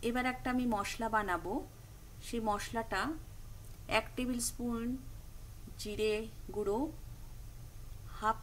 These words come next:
টেবিল স্পুন ধনে গুঁড়ো, হাফ টেবিল স্পুন রেড চিলি পাউডার যেটা ঝাল, হাফ টেবিল স্পুন হলুদ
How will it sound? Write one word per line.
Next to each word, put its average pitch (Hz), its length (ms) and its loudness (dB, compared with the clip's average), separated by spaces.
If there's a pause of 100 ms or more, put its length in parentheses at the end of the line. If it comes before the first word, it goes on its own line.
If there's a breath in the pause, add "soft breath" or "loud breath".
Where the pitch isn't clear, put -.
(140)
টেবিল 220 240 0 (100)
স্পুন 220 240 -2 (200)
ধনে 190 260 0 (100)
গুঁড়ো, 214 220 4 (1600 loud breath)
হাফ 208 180 6 (140)
টেবিল 220 240 2 (100)
স্পুন 202 340 -4 (920)
রেড 214 200 8 (120)
চিলি 202 320 0
পাউডার 185 420 4 (1900)
যেটা 196 240 0 (120)
ঝাল, 170 280 2 (1200 loud breath)
হাফ 226 200 8 (120)
টেবিল 233 340 0
স্পুন 226 240 -2 (140)
হলুদ 190 440 4